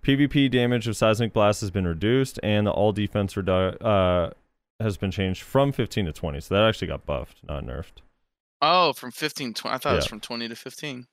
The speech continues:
Speaker 1: But
Speaker 2: Okay.
Speaker 1: five percent, I know people don't <sighs> know it, but
Speaker 2: That's
Speaker 1: fi-,
Speaker 2: interesting.
Speaker 1: five percent is huge. Uh, because, like,
Speaker 2: Well,
Speaker 1: fi-,
Speaker 2: but
Speaker 1: five percent in the grand total is,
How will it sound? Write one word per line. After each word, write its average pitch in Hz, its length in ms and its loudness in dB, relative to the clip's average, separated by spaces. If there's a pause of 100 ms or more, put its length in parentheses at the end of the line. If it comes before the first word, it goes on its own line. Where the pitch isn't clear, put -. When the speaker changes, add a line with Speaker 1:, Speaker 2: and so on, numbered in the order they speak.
(140)
Speaker 1:
But 123 100 4
Speaker 2:
Okay. 127 140 4
Speaker 1:
five 175 240 6
percent, - 280 2
I 147 100 4
know 175 180 4
people 160 260 2
don't 151 260 2 (260)
<sighs> - 220 -12
know 127 320 6
it, 156 220 4
but 123 120 -2
Speaker 2:
That's - 120 0
Speaker 1:
fi-, 143 120 8
Speaker 2:
interesting. - 280 0
Speaker 1:
five 160 140 4
percent 160 300 2
is 123 120 0
huge. 92 540 -2 (100)
Uh, 104 400 6 (340)
because, 127 340 4
like, 127 380 4 (1600)
Speaker 2:
Well, 180 340 6
Speaker 1:
fi-, 175 80 -12 (380)
Speaker 2:
but - 100 -18
Speaker 1:
five 156 300 4
percent 165 440 2
in 143 80 0
the 135 80 2
grand 120 420 2
total 104 460 4
is, 98 260 0